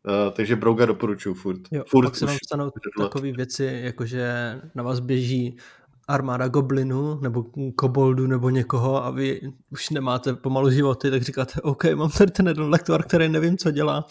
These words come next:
Speaker 2: tak já ho po nich hodím," tak ho po nich hodíte a zjistíte, že to je lektvar, který zmizí zem pod váma.
Speaker 1: Jo, jo, jo.
Speaker 2: <laughs> Tak zmizí zem pod váma a všichni padáte,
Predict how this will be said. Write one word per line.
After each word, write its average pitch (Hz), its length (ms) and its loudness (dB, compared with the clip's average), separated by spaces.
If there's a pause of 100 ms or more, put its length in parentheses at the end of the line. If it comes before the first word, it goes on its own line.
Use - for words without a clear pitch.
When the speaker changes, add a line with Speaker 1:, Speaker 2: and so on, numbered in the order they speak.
(320)
Speaker 2:
tak 165 140 8
já 185 100 6
ho 165 100 6
po 180 140 4
nich 180 180 8
hodím," 165 540 6 (480)
tak 151 100 -4
ho 156 80 6
po 165 120 2
nich 160 120 6
hodíte 151 580 2 (220)
a 139 40 -6
zjistíte, 139 360 -4
že 135 80 0
to 160 100 -2
je 147 40 2
lektvar, 147 400 0
který 139 380 0 (760)
zmizí 143 420 0
zem 143 220 2
pod 127 160 0
váma. 117 440 -2 (340)
Speaker 1:
Jo, 165 200 10
jo, 185 120 10 (160)
jo. 190 320 6 (120)
Speaker 2:
<laughs> - 120 -2
Tak 156 120 8
zmizí 175 340 6
zem 202 200 8
pod 202 160 6
váma 175 300 6
a 156 100 0
všichni 196 320 0
padáte, 170 640 -2